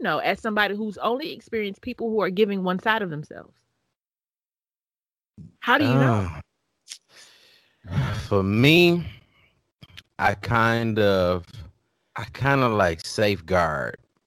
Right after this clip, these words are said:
Speaker 2: myself in
Speaker 1: Mm.
Speaker 2: regards to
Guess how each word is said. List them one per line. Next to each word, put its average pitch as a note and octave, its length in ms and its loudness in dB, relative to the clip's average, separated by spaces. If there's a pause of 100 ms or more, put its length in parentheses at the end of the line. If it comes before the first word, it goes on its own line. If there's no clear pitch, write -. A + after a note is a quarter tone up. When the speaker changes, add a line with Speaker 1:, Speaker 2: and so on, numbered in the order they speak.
Speaker 2:
myself E2 840 -6 (340)
in E2+ 260 -2
Speaker 1:
Mm. F2 320 2
Speaker 2:
regards D2+ 260 -2
to D2+ 420 -8